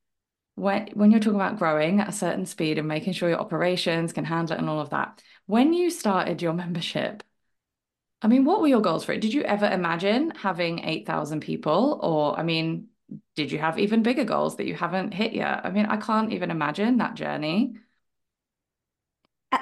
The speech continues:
Speaker 2: I, I would, before I speak to that, I would love, love, love to speak so-, to something that you said,
Speaker 1: Mm-hmm.
Speaker 2: um,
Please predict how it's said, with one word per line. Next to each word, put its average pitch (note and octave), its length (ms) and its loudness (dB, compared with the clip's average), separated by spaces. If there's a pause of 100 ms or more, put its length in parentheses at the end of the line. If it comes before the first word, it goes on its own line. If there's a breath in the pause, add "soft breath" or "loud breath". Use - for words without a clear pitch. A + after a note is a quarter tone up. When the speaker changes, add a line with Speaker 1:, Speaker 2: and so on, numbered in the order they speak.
(100)
Speaker 2:
I, C#4+ 240 4
I C#4+ 40 6
would, D#4 320 0
before D4 260 0
I F4+ 60 4
speak D4+ 300 -4
to B3+ 80 -6
that, A#3 180 -6
I A#3 60 -8
would A3+ 160 -12
love, B3 320 0
love, B3 180 -6
love A#3+ 140 -8
to - 100 -20
speak - 240 -8
so-, A3 140 -8
to - 140 -12
something A#3 320 -2
that A3+ 180 -8
you A3+ 80 -8
said, A3+ 260 -2
Speaker 1:
Mm-hmm. F3 140 -2
Speaker 2:
um, G3+ 280 -2